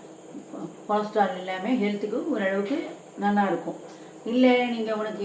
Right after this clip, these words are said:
எனக்கு வந்து நெய் இல்லாம சாப்பிட முடியாது அப்படின்னா நெய்யில பாதி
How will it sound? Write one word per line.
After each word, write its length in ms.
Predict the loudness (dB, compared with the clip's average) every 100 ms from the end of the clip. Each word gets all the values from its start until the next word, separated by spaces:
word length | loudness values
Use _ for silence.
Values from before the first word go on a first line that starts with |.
| -2
எனக்கு 220 | -2 -2 -2
வந்து 180 | 0 4 4 4 0 -2 0
நெய் 200 | 0 0 0
இல்லாம 340 | 0 0 0 -2 0
சாப்பிட 240 | 0 2 0
முடியாது 420 | 0 0 0 0 0 0 -2 -10 -16 -8 -6
அப்படின்னா 400 | -2 2 2 4 2 0 -6 -16 -10 0 6
நெய்யில 340 | 6 6 4 4 4
பாதி 280 | 4 4